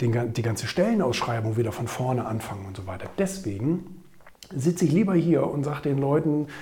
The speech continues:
„Hör mal zu, das ist ein Scheißjob, ich will lieber nicht, dass du den antrittst“, ähm, äh, da, damit derjenige mich dann überzeugt, doch, er will das wirklich oder sie will das wirklich.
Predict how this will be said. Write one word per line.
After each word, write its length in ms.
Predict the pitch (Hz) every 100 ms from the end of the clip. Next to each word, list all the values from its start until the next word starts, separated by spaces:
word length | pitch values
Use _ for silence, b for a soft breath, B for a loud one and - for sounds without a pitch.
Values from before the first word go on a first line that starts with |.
| B -
„Hör 80 |
mal 140 | 143 139
zu, 140 | 151
das 180 | 139 -
ist 100 | 127
ein 60 | 120
Scheißjob, 460 | 156 175 - 127
ich 160 | 123 123
will 80 | 139
lieber 200 | 151 151
nicht, 200 | 180 151
dass 140 | -
du 80 | 120
den 160 | 117
antrittst“, 640 | 110 110 - 147 185 - - B B B B -
ähm, 640 | 135 127 123 123 120 -
äh, 180 | 123 120
da, 220 | 127 123 127 127 120
damit 340 | 123 123 117
derjenige 540 | 160 185 156 131 120 117
mich 160 | 131
dann 160 | 131 127
überzeugt, 600 | 110 113 - 139 139 143
doch, 320 | 151 - - - -
er 200 | 117 107
will 140 | 156
das 220 | 151 110 120
wirklich 580 | 151 143 98 180 - - -
oder 260 | - 101 98
sie 340 | 110 127 113
will 120 | 117
das 220 | 107 101
wirklich. 460 | 135 147 95 143 -